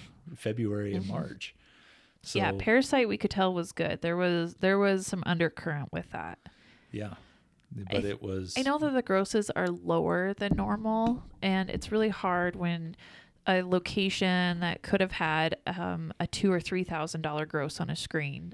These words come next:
Speaker 2: an, a week has a two or three hundred dollar. So it's all relative. You still are getting only so many people in your market to come to the,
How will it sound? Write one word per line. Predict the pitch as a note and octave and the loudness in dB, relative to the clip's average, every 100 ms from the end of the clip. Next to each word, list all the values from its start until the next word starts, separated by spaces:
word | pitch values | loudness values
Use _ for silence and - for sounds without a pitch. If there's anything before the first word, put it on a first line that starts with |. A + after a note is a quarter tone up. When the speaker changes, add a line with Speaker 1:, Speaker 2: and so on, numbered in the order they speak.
| - | -10
Speaker 2:
an, | F3 D#3+ _ - | -10 -10 _ 0
a | F3 | 0
week | E3+ D#3+ D3+ - - - - - | 0 -2 -4 -8 -18 -20 -20 -18
has | - F3 E3+ F#3+ - | 0 2 2 0 -2
a | F3 E3+ | -2 -2
two | - F#3 | -2 -4
or | |
three | E3+ F3 | -2 -4
hundred | - E3+ - | -4 -4 -4
dollar. | - - - F#3+ - - _ - | -6 -6 -6 -8 -10 -20 _ -8
So | - A3 G#3+ | 2 4 6
it's | G#3+ B3+ | 4 4
all | C#4 | 4
relative. | G#3 D#3+ C3 - C3 C3 - - | 6 4 2 -4 -4 -4 -6 -8
You | F#3+ G3+ | -2 -2
still | G3+ - A3+ A3+ - | -2 2 2 2 2
are | E3+ E3+ | 0 0
getting | F3 E3+ F3 D#3 D#3 - | -2 -2 0 -2 -4 0
only | F3 F#3 F#3+ F#3+ | 2 2 2 0
so | - F3+ | 2 0
many | F3 E3 | 0 -4
people | - E3+ D#3 | -4 -2 -2
in | D3+ | 0
your | D3 | -2
market | D3 D3 - D3+ - | 0 -2 -2 -6 -4
to | - | -6
come | F3 D#3+ D3+ | -4 -4 -6
to | - | -8
the, | - | -14